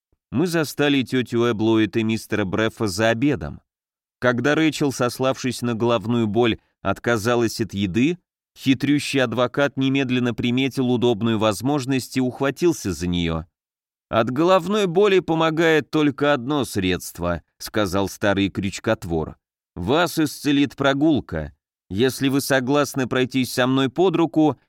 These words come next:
я в вашем полном распоряжении».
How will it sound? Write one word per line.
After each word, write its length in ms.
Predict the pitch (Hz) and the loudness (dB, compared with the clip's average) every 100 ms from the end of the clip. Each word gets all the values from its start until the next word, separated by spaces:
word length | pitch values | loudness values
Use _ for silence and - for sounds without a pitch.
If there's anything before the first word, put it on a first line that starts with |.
| - | -10
я 280 | 98 127 170 | -2 0 2
в 20 | |
вашем 400 | 185 175 - 160 | 0 0 -2 -2
полном 400 | 156 170 160 156 | 0 2 2 0
распоряжении». 920 | 143 - 147 139 101 107 98 98 95 | -2 -2 0 0 2 0 2 0 -2